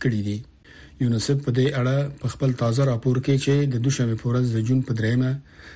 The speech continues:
نیټه یې خپور کړی دی، ویلي دي چې دا شمیر ماشومان په ځانګړي ډول په شمالي ولایتونو بغلان او بدخشان او په لویدیځ د غور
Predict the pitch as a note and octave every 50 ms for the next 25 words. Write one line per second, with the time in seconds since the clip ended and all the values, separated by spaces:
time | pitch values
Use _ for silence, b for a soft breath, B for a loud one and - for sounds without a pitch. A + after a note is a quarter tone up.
0 | B B - B2 A#2 A2+ - C#3 C3+ B2+ A#2 - - - A#2 A2 G#2 - C3+ C3
1 | A#2+ A#2 A#2 A2 A2 A2+ B2+ C#3 C#3+ C3 A#2 A2+ A2 - C#3 C#3+ D3 C#3+ C#3+ B
2 | B B B B - C3+ A#2+ A#2+ A#2+ B2 A#2 - - D3 D3 C#3+ C#3 B2 A#2 A2+
3 | - - B2+ C3 C#3 C3 - B2 A#2 A#2 A2+ A2+ A2+ B2+ C#3 C#3 B2+ A#2 A2+ A#2+
4 | B2+ B2+ - B2 A2+ - - B2 A2+ A2+ A#2+ C#3 C#3 B2+ A#2 A2+ G#2+ - - C3
5 | A#2+ A2 A2+ G#2 A#2 A2+ A#2 B2 B2 A#2 A2 A2+ G#2+ G#2+ G2+ - - A#2 B2 C3
6 | C#3 C#3 - A#2+ A2+ A2 - - A2+ A2 A2 - - A#2+ A2 G#2+ G#2+ A2 C3 C#3
7 | C#3 C#3 C#3 B B B B B B - B2+ A2 G#2 C3 D3 D3